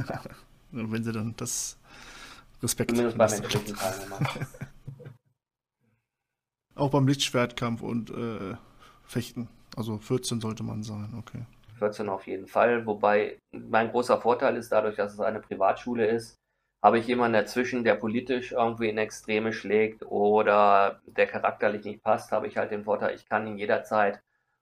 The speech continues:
Speaker 1: ohne Angabe von Gründen sagen, so ab nächsten Monat geht's nicht mehr weiter für dich. Das ist natürlich sehr angenehm, dadurch haben wir eine sehr homogene Gruppierung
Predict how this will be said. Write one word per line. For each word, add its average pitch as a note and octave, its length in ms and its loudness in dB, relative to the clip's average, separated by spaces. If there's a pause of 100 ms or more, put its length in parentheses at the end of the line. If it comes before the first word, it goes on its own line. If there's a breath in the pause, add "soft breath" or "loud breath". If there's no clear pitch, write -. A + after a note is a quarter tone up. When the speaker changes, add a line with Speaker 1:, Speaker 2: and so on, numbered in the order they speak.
(120)
Speaker 1:
ohne G#2 220 2
Angabe G#2+ 340 0
von G2+ 140 -8
Gründen G2+ 260 -6
sagen, G2+ 280 -4
so G2 160 -4
ab - 120 -6
nächsten G2+ 300 -10
Monat G2 360 -8 (960)
geht's A2+ 240 -2
nicht A2+ 180 -4
mehr F#2+ 160 0
weiter - 260 0
für - 120 -14
dich. - 140 -20 (1040)
Das G#2 140 -6
ist G#2+ 100 -12
natürlich G#2+ 340 -4
sehr F#2 120 2
angenehm, C3 460 2
dadurch A2+ 300 4
haben A2 120 0
wir A2 80 4
eine G2+ 180 0
sehr G#2+ 280 4
homogene A2 540 -2
Gruppierung C#3+ 720 -2